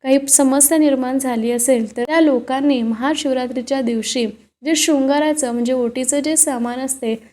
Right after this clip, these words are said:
ते कोणाला दान करावे, त्यामुळे आपलं दाम्पत्य जीवन असतं ते सुखी होतं.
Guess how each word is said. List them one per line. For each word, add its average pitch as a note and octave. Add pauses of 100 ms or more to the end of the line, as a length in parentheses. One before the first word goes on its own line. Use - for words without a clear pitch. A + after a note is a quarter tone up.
(180)
ते D4+
कोणाला C#4+
दान A#3+
करावे, A#3 (280)
त्यामुळे C4+ (260)
आपलं B3
दाम्पत्य C4+
जीवन B3+
असतं C4+ (100)
ते B3+
सुखी C#4+
होतं. D4+